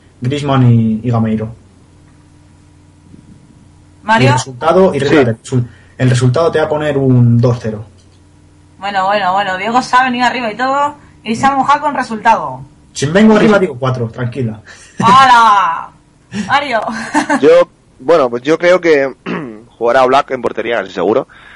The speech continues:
Speaker 3: Luego en línea de cuatro espero que juegue Bersálico, que lo está haciendo muy bien. <clears throat> Em, Savic, Jiménez, seguramente, y Felipe.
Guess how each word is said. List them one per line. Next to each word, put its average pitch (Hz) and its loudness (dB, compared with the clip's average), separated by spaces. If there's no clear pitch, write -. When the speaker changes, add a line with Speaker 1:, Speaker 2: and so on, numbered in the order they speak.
Speaker 3:
Luego 113 0
en 117 -2
línea 117 -4
de 110 -2
cuatro 113 0
espero 110 -4
que 107 -12
juegue 110 -2
Bersálico, 123 -4
que 113 -8
lo 101 -8
está 107 -10
haciendo 107 -8
muy 98 -10
bien. 127 -4
<clears throat> 110 -12
Em, 87 -8
Savic, 135 2
Jiménez, 131 -2
seguramente, 113 -2
y 101 -4
Felipe. 127 -6